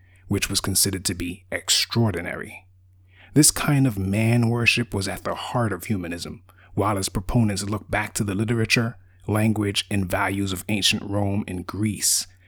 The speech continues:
as these were viewed as the twin epitomes of man's great achievements. What shaped the Italian Renaissance was fourteenth and fifteenth century Italian culture itself. The wealth of the Italian elite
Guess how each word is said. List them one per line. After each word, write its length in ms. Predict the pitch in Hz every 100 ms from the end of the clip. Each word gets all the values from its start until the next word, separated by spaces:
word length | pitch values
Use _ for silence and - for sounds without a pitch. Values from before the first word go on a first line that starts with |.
| -
as 220 | 101 98
these 240 | 120 117 113
were 100 | 104
viewed 300 | 107 110 101
as 140 | 95
the 100 | 95
twin 420 | - - 147 139 -
epitomes 640 | - - 143 104 95 92
of 140 | 92 101
man's 340 | 95 92 90
great 400 | - 95 92 -
achievements. 800 | - - 110 104 85 - - - - _ _ _ _ _ _ _ _ -
What 240 | 139 165
shaped 360 | - 165 151 -
the 120 | 143
Italian 440 | - 139 131 127
Renaissance 680 | 120 127 127 - 131 135 -
was 140 | 101
fourteenth 600 | - 143 135 - 139 131
and 160 | 110 -
fifteenth 440 | 127 - - 113
century 380 | - 113 - 107
Italian 500 | 101 - 113 104 98
culture 420 | - 113 104 95
itself. 640 | 92 - - 80 - - - _ _ - - -
The 100 | 107
wealth 320 | 120 131 -
of 120 | 120
the 120 | 117
Italian 480 | 98 - 127 120 120 -
elite 420 | 98 117 -